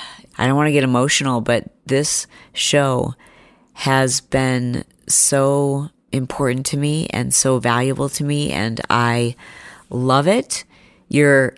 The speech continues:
feedback, like, every time I do a show, I feed off of that. Meeting you, when you guys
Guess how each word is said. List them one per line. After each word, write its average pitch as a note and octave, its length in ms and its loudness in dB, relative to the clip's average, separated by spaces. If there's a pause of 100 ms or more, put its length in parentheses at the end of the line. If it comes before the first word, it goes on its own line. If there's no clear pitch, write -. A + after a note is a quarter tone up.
(200)
feedback, F3 640 0
like, C#3 160 2
every C3+ 180 0
time C#3+ 140 0
I C#3+ 80 0
do C3 140 2
a B2+ 40 0
show, D3+ 460 2 (140)
I A#2+ 80 -2
feed C#3+ 380 -2
off D#3+ 220 0
of D#3 120 0
that. D3+ 420 0 (380)
Meeting D#3+ 480 2
you, F#3+ 380 4
when D3+ 260 -2
you E3 140 2
guys G#3 340 0